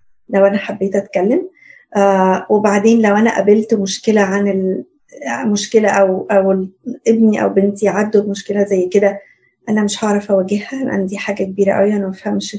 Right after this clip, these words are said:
فيها وما أعرفهاش، مش عارفة أكلم مين، دي تبقى فضيحة. آم، وبعدين لو، لو الطفل جه قال لي فلان لمسني، ده أنا ممكن أ-، أ-، أخرب بيت الفلان ده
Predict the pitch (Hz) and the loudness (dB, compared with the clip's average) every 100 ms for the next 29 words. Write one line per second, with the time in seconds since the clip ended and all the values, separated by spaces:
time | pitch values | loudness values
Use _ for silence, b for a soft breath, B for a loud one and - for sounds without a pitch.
0 | _ 196 202 294 b b _ 214 196 196 | _ -10 -10 -14 b b _ -4 -2 -2
1 | 190 - 202 202 - _ _ _ - 202 | -4 2 2 2 -12 _ _ _ -6 -6
2 | - 208 202 202 196 196 196 196 202 _ | -4 -6 -4 -2 -2 0 0 -2 -8 _
3 | _ - 220 220 226 190 208 208 202 - | _ -10 -2 -2 -2 -6 -4 -4 -4 -8
4 | 202 _ _ _ _ - 208 196 190 190 | -14 _ _ _ _ -4 -2 0 0 -2
5 | - _ 208 208 220 226 208 208 196 196 | -10 _ -2 0 2 2 2 2 2 2
6 | 208 208 196 196 196 240 226 220 208 214 | 2 2 2 -2 -4 -6 -4 -4 -2 0
7 | 214 208 202 - 214 202 220 202 196 202 | 0 2 0 0 2 2 2 0 0 -2
8 | - 202 190 b b b _ 208 208 220 | 0 -4 -4 b b b _ 0 2 2
9 | 226 208 208 - _ _ _ - - _ | 2 0 0 -4 _ _ _ -14 -14 _
10 | _ - 226 - 254 - 226 202 254 277 | _ -2 -2 0 -2 2 0 4 2 4
11 | 214 - 202 208 208 196 202 | 0 0 -2 0 2 0 0